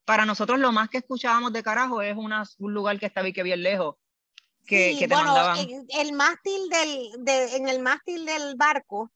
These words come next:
Speaker 2: también eso se llamaba el carajo, ¿verdad?
Speaker 1: Ok. Así que, vu-, vuelvo. Somos capaces como sociedad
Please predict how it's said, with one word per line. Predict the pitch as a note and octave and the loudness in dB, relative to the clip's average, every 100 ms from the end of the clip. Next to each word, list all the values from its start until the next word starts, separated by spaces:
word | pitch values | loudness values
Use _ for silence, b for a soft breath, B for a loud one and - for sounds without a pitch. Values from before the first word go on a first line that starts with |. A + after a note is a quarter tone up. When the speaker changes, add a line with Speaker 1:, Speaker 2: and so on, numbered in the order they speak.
| _ | _
Speaker 2:
también | A#3+ A3+ A3 B3 | -4 -2 -4 -4
eso | C4+ C4+ | -4 -6
se | D4 | -4
llamaba | B3 A#3 A#3+ | -2 2 2
el | C4 | 2
carajo, | A#3+ G#3 G3+ G3 D#3+ | 0 0 0 -4 -10
¿verdad? | E3 G3 A#3 - _ _ _ - | -6 -4 -4 -8 _ _ _ -20
Speaker 1:
Ok. | D#3+ D3 D3+ _ _ _ _ _ _ _ _ _ _ _ _ _ _ _ _ - | -14 -12 -12 _ _ _ _ _ _ _ _ _ _ _ _ _ _ _ _ -4
Así | G3 A3+ | -2 2
que, | A3 A#3 | 2 2
vu-, | F#3+ - | 0 -4
vuelvo. | G3 A3 G#3 D3+ - _ _ _ _ _ _ _ _ _ _ _ - | 2 2 2 -4 -8 _ _ _ _ _ _ _ _ _ _ _ -18
Somos | - A#3+ A#3 C#4 | -4 0 2 0
capaces | - A#3+ A3 A#3 B3+ A#3 | 0 2 4 2 -2 -8
como | - A3 G3+ | -8 -8 -6
sociedad | G3+ - F3 D#3+ D3+ | -8 -4 0 0 -2